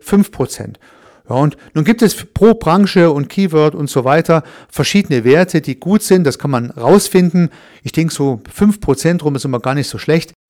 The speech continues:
Jeder Zwanzigste, der die Anzeige sieht, klicken im Prinzip dann auf die Anzeige drauf. Die Click-Through-Rate wäre dann beispielsweise fünf Prozent. So, und nun geht's um die Frage, ob das Ziel erreicht wird, was Sie eigentlich definiert haben.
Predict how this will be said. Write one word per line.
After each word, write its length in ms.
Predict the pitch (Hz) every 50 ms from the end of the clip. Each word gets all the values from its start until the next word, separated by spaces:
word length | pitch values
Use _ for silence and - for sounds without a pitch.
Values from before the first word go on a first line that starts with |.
| _ _ _
Jeder 260 | - 151 147 135 120 -
Zwanzigste, 720 | - - 143 170 190 190 196 - - - - 170 165 - - - _ _ _ -
der 100 | 131 127
die 120 | 127 127
Anzeige 480 | 143 165 165 - 165 160 160 143 151 135
sieht, 240 | - - 175 175 - _
klicken 360 | - 160 175 180 - 175 147
im 160 | 139 143 139
Prinzip 340 | - - 135 - - 160 143
dann 100 | - 127
auf 100 | 123 113
die 120 | - 131 123
Anzeige 380 | 139 139 - - 120 - 117
drauf. 360 | - - 117 131 156 147 - - - - - - _ _ -
Die 120 | 143 127
Click-Through-Rate 1000 | - - 151 - - - - - - - - 160 165 170 156 139 131 131 127 -
wäre 200 | 127 120 117 123
dann 160 | 117 110 107
beispielsweise 840 | 117 113 123 123 - 123 110 - - 110 110 117 110 - 117 110 - _ _ _ _ _ - - _ _ _ _ _ _ _
fünf 300 | - - 160 160 - -
Prozent. 500 | - - - - - - - - - - _ _ _ _ _ _ _ _ _ _ _ _ _ _ _ _ _ _ - -
So, 240 | - - 131 107 - - - - _ _ _ _ _ _ _ -
und 240 | 143 127 104 95
nun 360 | 131 175 220 247 277 269 - - _ _ -
geht's 220 | - 185 185 185 -
um 140 | 185 160
die 100 | 147 143
Frage, 520 | 139 - - 151 165 190 196 175 185 170 - - _ _ -
ob 180 | 196 196 -
das 240 | - 165 - - -
Ziel 260 | - - 254 269 240
erreicht 460 | - 139 120 117 113 120 120 - - 120
wird, 180 | 113 - - -
was 140 | 131 135 -
Sie 140 | - 139 -
eigentlich 360 | 120 131 143 147 143 123 -
definiert 480 | - 123 - 127 131 156 180 175 -
haben. 320 | 110 117 107 107 110 107